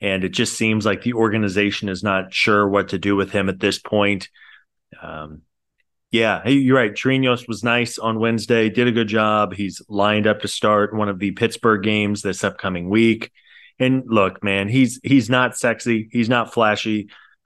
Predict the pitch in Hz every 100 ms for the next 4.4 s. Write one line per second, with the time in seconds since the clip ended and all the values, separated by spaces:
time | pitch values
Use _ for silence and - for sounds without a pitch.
0 | - 98 95 87 82 _ _ - 113 107
1 | 113 113 110 107 107 110 98 101 101 -
2 | 120 117 117 113 113 98 87 85 127 117
3 | 113 104 107 104 104 104 104 98 95 101
4 | 101 98 95 95